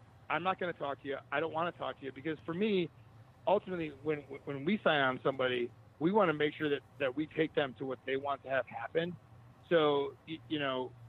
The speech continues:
we, we need to make sure that they're making exceptional beer and what they're doing is what they wanna do and what the market wants. So I, I don't necessarily think there's a craft beer bubble, there's gonna be this huge shakeout. What you're gonna see is that the people that are gonna shake out and are gonna disappear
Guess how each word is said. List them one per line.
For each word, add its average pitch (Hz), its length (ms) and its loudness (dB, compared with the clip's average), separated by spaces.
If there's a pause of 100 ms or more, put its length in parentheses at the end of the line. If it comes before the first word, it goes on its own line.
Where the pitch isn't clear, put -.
(380)
we, 165 140 0
we 220 100 4
need 180 120 6
to 143 40 0
make 143 180 2
sure 139 180 6
that 131 100 0
they're 147 100 6
making 147 240 0
exceptional 135 520 -2
beer 127 260 0
and 127 160 -4
what 127 120 0
they're 147 120 6
doing 139 340 0
is 123 160 -10
what 127 120 -20
they 127 80 -12 (100)
wanna 139 200 2
do 139 200 2
and - 80 -8
what 127 140 -8
the 131 120 -10
market 135 280 0 (120)
wants. 143 340 2 (540)
So 170 200 6 (120)
I, 185 80 2 (100)
I 190 60 0
don't 240 80 -4
necessarily 196 300 -6
think 180 120 -8
there's 151 140 -6
a 139 80 -12
craft 151 340 0
beer 143 100 0
bubble, 135 260 0
there's 135 160 -6
gonna 131 100 -12
be 120 60 -8
this 113 180 -14
huge 156 180 -6 (140)
shakeout. 160 460 4 (420)
What 165 180 -4
you're 180 80 -4
gonna 156 160 -6 (140)
see 214 220 4
is 143 140 4
that 139 160 2
the 135 80 -8
people 175 340 -2
that 147 80 6
are 143 80 4
gonna 135 140 -4 (120)
shake 156 220 -2
out 147 180 4
and 139 80 -6
are 131 60 -4 (100)
gonna 143 160 -4
disappear 151 580 -2